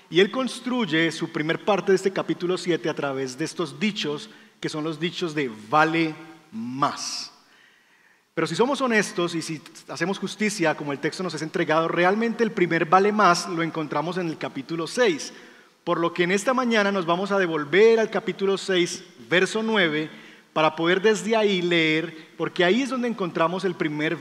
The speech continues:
vale más, capítulo seis, verso nueve. Y mi propuesta para ustedes esta mañana es la siguiente. Vamos a tratar de estudiar esta, esta mañana y por los próximos dos domingos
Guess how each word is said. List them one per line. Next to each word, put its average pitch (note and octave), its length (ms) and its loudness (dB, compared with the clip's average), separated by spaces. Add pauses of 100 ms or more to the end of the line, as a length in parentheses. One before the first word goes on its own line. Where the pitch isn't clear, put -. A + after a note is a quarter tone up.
(100)
vale E3 480 2
más, D3 500 -4
capítulo D#3+ 400 -4
seis, D3 360 -6 (160)
verso C3 320 -8
nueve. A2+ 240 -12 (580)
Y F#3 100 2
mi G3 100 6
propuesta G3 500 2
para A#3 160 4
ustedes G3 320 4
esta G#3+ 180 0
mañana F3 400 2
es D3+ 100 0
la E3 180 0
siguiente. C3+ 680 -4 (460)
Vamos A3 240 4
a C#4 80 0
tratar G#3 340 2
de G#3 80 2
estudiar F3+ 1080 2
esta, G3 500 2
esta E3+ 220 -2
mañana F3 500 2
y D3 60 0
por B2+ 160 -10
los C3 120 -10
próximos D#3 520 -6
dos D3+ 160 -2
domingos D3 580 -4